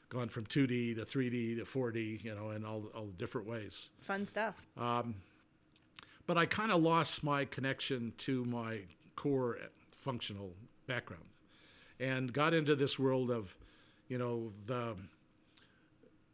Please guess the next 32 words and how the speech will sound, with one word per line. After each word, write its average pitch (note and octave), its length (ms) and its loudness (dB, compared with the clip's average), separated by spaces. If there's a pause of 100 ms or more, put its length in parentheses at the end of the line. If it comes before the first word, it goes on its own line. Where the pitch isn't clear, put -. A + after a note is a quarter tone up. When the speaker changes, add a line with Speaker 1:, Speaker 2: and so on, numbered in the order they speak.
(160)
Speaker 1:
the C#3+ 120 4
engineering D3+ 480 4
applications G#2+ 800 -6
for - 140 -6
the A2+ 100 -4
most G#2 300 -6
part, G2+ 220 -12 (220)
uh, G#2+ 140 -8
both C3 280 0 (840)
reservoir A#2+ 640 0
and G2 140 -6
production, A2 720 -4 (100)
uh, G2+ 300 -8
drilling, A2 460 -4 (880)
and, C3+ 360 2
and C#3 180 0
then C#3+ 160 4
the, C3 280 4
the, A#2+ 240 -4
the C#3+ 140 4
I C#3+ 80 4
T E3+ 220 2
parts A2 340 -6
of F2 100 -12
it. F#2+ 200 -18
And B2 260 0 (960)
as C#3+ 140 -2
I - 20 8
went F#3+ 200 4
through A3+ 160 4
this, F3+ 220 6
I, E3+ 120 6